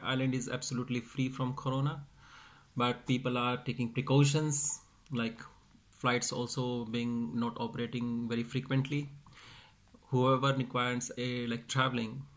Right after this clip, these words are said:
within the region, they have to be, uh, a genuine case. There are police everywhere, so they being checking on everything.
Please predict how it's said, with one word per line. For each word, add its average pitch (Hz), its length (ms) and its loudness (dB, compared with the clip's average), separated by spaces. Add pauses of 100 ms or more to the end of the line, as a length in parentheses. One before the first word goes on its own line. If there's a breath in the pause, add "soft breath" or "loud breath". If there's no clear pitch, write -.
(360)
within 120 260 0
the 117 120 0
region, 117 440 2
they 113 140 -4 (100)
have 123 240 4
to 131 100 -2
be, 120 540 -4 (180)
uh, 120 220 -4 (140)
a 120 180 -2
genuine 127 380 0
case. 143 400 -2 (680 loud breath)
There 117 120 -2
are 117 180 0 (160)
police 139 260 4
everywhere, 139 440 2 (760)
so 113 720 -2
they 110 240 -4
being 120 280 0
checking 127 360 0
on 117 220 0
everything. 135 480 0